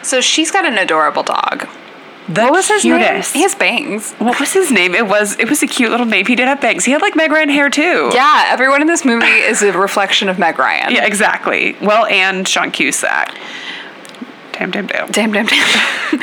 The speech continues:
Speaker 1: <laughs> John Cusack in the nineties
Speaker 2: He made
Speaker 1: was
Speaker 2: some
Speaker 1: a
Speaker 2: points.
Speaker 1: specific look.
Speaker 2: <laughs>
Speaker 1: Yeah.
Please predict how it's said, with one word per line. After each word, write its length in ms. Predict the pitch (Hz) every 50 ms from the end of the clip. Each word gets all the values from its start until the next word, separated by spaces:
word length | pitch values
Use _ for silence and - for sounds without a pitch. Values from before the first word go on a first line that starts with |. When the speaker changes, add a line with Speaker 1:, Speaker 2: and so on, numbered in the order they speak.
| - -
Speaker 1:
<laughs> 100 | - -
John 160 | - 302 302
Cusack 300 | 294 370 370 392 370 320
in 60 | 320
the 60 | 262
nineties 720 | 233 196 175 156 156 143 143 - 143 139 127 120 117 123 156
Speaker 2:
He 80 | 320 349
made 100 | 381 415
Speaker 1:
was 80 | 392 -
Speaker 2:
some 160 | - 240 180
Speaker 1:
a 40 | 185
Speaker 2:
points. 360 | 220 202 185 175 165 - -
Speaker 1:
specific 420 | - - 180 170 - 165 156 -
look. 140 | 165 151 -
Speaker 2:
<laughs> 400 | - - - - 285 220 - -
Speaker 1:
Yeah. 500 | 190 185 156 120 85 82 101 - - -